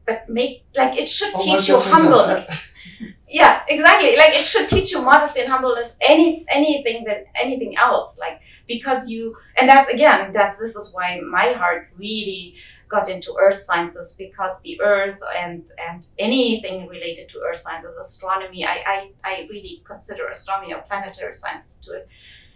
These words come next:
Speaker 1: It, uh, it, it puts you <laughs> into your, actually into your place. Really, if you wanna say it, it puts you down to earth. Yeah.
Speaker 2: Now, my final question for today, um, I'm curious where you see your field going.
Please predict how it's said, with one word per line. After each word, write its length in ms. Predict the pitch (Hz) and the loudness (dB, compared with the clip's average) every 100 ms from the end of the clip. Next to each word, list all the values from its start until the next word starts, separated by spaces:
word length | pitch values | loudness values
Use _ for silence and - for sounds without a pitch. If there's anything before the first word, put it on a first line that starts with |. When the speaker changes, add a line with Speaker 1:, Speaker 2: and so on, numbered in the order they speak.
| _ - | _ 4
Speaker 1:
It, 320 | 240 - 220 | 4 4 0
uh, 240 | 202 196 - | 2 2 0
it, 160 | - - | -6 -10
it 180 | - | -14
puts 240 | - - - | -16 -8 4
you 80 | 302 | 6
<laughs> 60 | |
into 260 | 285 - 466 | 6 4 6
your, 300 | 508 554 - | 6 6 2
actually 360 | 466 - 605 571 - | -2 0 2 2 2
into 200 | - 508 | 2 4
your 160 | 480 - | 4 2
place. 480 | - - - - - _ - | -4 -4 -6 -14 -18 _ -4
Really, 300 | 381 453 427 | 0 0 0
if 120 | - | -6
you 140 | 466 254 | -4 -2
wanna 220 | 302 302 | -2 -4
say 300 | - - 254 | -8 -8 -6
it, 200 | 320 - _ | -8 -16 _
it 300 | 240 247 _ | -8 -8 _
puts 200 | - - | -10 -6
you 120 | 415 220 | -4 -4
down 220 | 233 339 | -4 -4
to 80 | - | -6
earth. 260 | 226 - - _ | -6 -8 -12 _
Yeah. 140 | - _ _ _ _ _ | -20 _ _ _ _ _
Speaker 2:
Now, 120 | 190 | 0
my 140 | 190 185 | 2 2
final 320 | 190 202 247 | 0 0 0
question 560 | - 143 - - 175 160 | 0 -4 -4 -6 -8 -8
for 140 | 151 | -10
today, 440 | - 135 127 175 - - | -8 -6 -6 -8 -10 -4
um, 520 | 160 160 165 165 165 _ _ _ _ _ _ _ _ _ _ _ - | 0 0 0 -4 -8 _ _ _ _ _ _ _ _ _ _ _ 0
I'm 120 | 185 | 0
curious 340 | 202 202 202 | 2 0 0
where 140 | 190 190 | -2 0
you 140 | 196 | 0
see 180 | - 196 | -2 -2
your 140 | 185 | -4
field 380 | 180 175 214 190 | -4 -4 -4 -2
going. 400 | 131 - - 147 | -4 -6 -10 -16